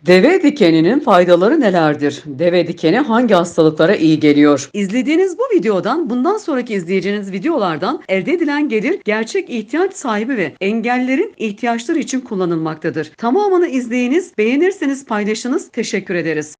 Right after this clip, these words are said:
Deve dikeni karaciğerin sağlıkla çalışmasına destek olmasıyla biliniyor. Doğru şekilde ve miktarda tüketildiğinde alkol başta olmak üzere birçok zararlı maddenin karaciğer üzerindeki olumsuz etkilerini azalttığı söyleniyor. Kan şekerini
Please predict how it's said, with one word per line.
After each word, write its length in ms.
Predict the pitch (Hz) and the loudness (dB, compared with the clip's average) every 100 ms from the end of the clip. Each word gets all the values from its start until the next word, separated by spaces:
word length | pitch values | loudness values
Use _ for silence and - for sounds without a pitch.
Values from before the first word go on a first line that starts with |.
| - | 2
Deve 280 | 180 311 | 4 4
dikeni 420 | 302 294 208 208 - | 2 2 0 0 0
karaciğerin 580 | 185 214 226 175 160 | 2 4 4 4 4
sağlıkla 520 | 254 - 160 208 220 196 | 2 2 2 4 2 0
çalışmasına 680 | 156 151 151 147 208 214 | 0 0 -2 -4 0 0
destek 340 | 170 160 180 170 | 2 2 0 2
olmasıyla 540 | 151 147 147 151 143 | 2 2 2 2 2
biliniyor. 500 | 139 143 139 139 - - | 2 2 2 0 -4 0
Doğru 260 | 180 156 | 2 4
şekilde 440 | 202 165 151 147 143 | 2 0 2 2 2
ve 80 | 143 | 2
miktarda 480 | 151 156 151 151 | 0 2 2 2
tüketildiğinde 840 | 160 - 143 147 131 139 135 208 269 - | -2 -4 -2 -2 0 -2 2 0 0 -2
alkol 520 | 147 147 147 156 156 | 0 2 2 2 4
başta 320 | 147 143 - | 2 0 -2
olmak 320 | 156 160 147 156 | -2 0 -2 -4
üzere 380 | 139 139 131 | 0 0 0
birçok 380 | 202 214 170 143 | 0 0 2 -2
zararlı 400 | - 151 151 180 | 2 4 4 2
maddenin 580 | 185 147 147 143 220 - - | 0 -2 0 2 2 0 -6
karaciğer 560 | - 151 220 185 170 151 | 2 6 6 6 2 2
üzerindeki 640 | 151 151 147 143 147 233 | 0 0 0 0 0 2
olumsuz 460 | 165 165 175 214 160 | 0 0 -4 -2 0
etkilerini 540 | 147 151 143 151 233 | 0 -2 0 2 2
azalttığı 540 | 156 151 143 139 156 | 0 0 0 2 0
söyleniyor. 600 | 147 156 139 139 139 139 131 - - - | 0 0 2 2 0 0 -4 -16 -20 -2
Kan 200 | 208 294 | 4 4
şekerini 280 | 285 226 | 2 2